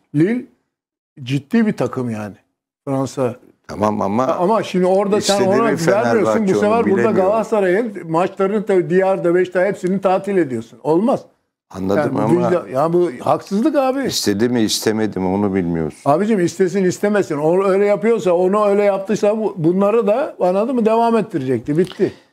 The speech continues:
Speaker 2: Ben sana kırgınım dünden.
Speaker 1: Hayırdır?
Speaker 2: İçimde kalmasın söyleyeyim.
Speaker 1: Söyle abicim.
Speaker 2: Çünkü dün konuşurken programda, ben burada konuşurken Serhat Bey'le oradan sen "Kıvırma, kıvırma." diye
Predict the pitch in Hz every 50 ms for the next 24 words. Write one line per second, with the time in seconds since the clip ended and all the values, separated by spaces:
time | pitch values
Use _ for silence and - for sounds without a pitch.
0 | _ _ - - - 123 131 - - 131 127 135 131 131 - 131 123 120 117 123
1 | 117 117 110 104 98 90 92 92 92 92 95 98 110 110 - _ _ _ _ _
2 | _ - 139 156 180 190 170 160 175 202 208 - - - - 107 101 104 107 107
3 | 107 - 107 107 107 101 92 92 - - - 95 90 - - 104 98 98 95 95
4 | 95 98 151 160 165 170 165 160 151 143 143 135 139 160 160 156 - - - _
5 | _ _ _ _ - - 113 110 104 117 107 101 110 113 120 120 - 120 113 113
6 | 110 113 - - - - - 104 95 95 90 - 95 87 85 87 90 90 90 92
7 | 98 92 87 92 92 95 95 92 95 92 98 92 - - 104 101 101 87 - -
8 | - - 104 95 87 82 - 92 85 85 87 85 85 - _ 90 87 85 87 98
9 | 117 131 127 - _ _ _ - - _ _ _ _ _ _ - - _ _ _
10 | _ _ _ - - _ _ _ _ - 110 113 107 104 113 110 104 98 - 113
11 | 110 113 110 - - 113 107 113 123 113 107 110 104 95 85 - 110 107 110 110
12 | 107 107 101 95 95 85 90 95 95 101 107 120 131